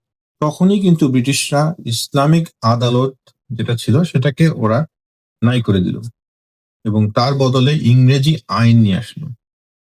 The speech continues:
তো ইংরেজি আইন আমাদেরকে শিখাল-, শিখালো যে, আহ, জনগণই সকল ক্ষমতার উৎস এবং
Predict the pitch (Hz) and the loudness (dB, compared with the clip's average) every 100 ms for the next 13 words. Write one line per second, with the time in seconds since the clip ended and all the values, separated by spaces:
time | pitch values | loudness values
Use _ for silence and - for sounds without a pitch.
0 | _ - 120 131 143 156 165 165 131 147 | _ -6 0 2 4 4 2 0 0 2
1 | 151 160 - _ _ - 123 131 127 135 | 2 2 -2 _ _ -2 0 0 -2 -2
2 | 120 131 135 131 - - 131 127 135 139 | -2 -2 0 0 -4 -6 -2 0 0 -2
3 | - - 101 113 - _ _ _ _ _ | -4 -4 -2 -2 -8 _ _ _ _ _
4 | _ _ _ _ _ 98 92 92 98 _ | _ _ _ _ _ -6 -6 -6 -12 _
5 | _ _ - 123 135 147 160 170 120 113 | _ _ -2 0 2 2 2 2 0 0
6 | 127 123 110 107 117 117 107 - - - | 0 0 0 0 0 -2 -4 -8 -18 -20
7 | _ _ _ _ _ _ _ 98 98 98 | _ _ _ _ _ _ _ -6 -4 -4